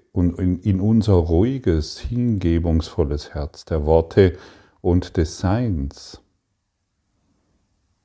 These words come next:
Einfach im, im Zustand der Komple-, Kontemplation zu sein, ähm, wir versuchen dabei nicht Antworten zu bekommen. Wir ruhen in unserem offenen Herzen,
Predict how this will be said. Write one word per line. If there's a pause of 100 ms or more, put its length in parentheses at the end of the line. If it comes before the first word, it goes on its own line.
(220)
Einfach
im, (680)
im
Zustand
der
Komple-,
Kontemplation
zu
sein, (720)
ähm, (720)
wir
versuchen
dabei
nicht
Antworten
zu
bekommen. (720)
Wir
ruhen
in
unserem
offenen
Herzen,